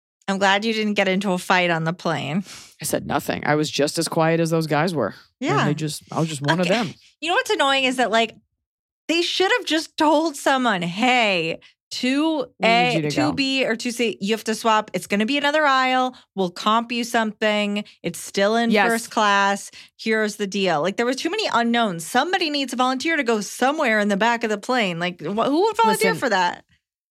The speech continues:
Speaker 2: you're the ugliest one. You have to go.
Speaker 1: <laughs> We
Speaker 2: I also
Speaker 1: voted. We don't want you up here.
Speaker 2: I also think paying for a check bag, here's a hack when you travel.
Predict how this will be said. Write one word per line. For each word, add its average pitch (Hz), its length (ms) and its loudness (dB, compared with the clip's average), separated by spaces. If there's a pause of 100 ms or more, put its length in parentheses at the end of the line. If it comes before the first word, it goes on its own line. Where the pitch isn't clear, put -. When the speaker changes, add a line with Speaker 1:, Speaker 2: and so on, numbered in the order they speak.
(220)
Speaker 2:
you're 190 280 2
the 208 140 2
ugliest 185 440 0
one. 143 340 0
You 160 180 0
have 151 240 0
to 160 80 -2
go. 143 340 2
Speaker 1:
<laughs> 254 80 0 (580)
We 285 80 0
Speaker 2:
I - 100 4
also 254 280 4
Speaker 1:
voted. 185 320 2
We 208 120 -2
don't 247 140 0
want 214 220 0
you 190 100 0
up 175 200 0
here. 202 360 0 (720)
Speaker 2:
I 294 140 4
also 233 360 2
think 269 280 -2
paying 202 340 -2
for 226 140 0
a 214 40 -2
check 202 300 -2
bag, 170 320 2
here's 214 260 -4
a 190 80 0
hack 151 320 -4
when 180 120 -2
you 165 60 -2
travel. 170 440 0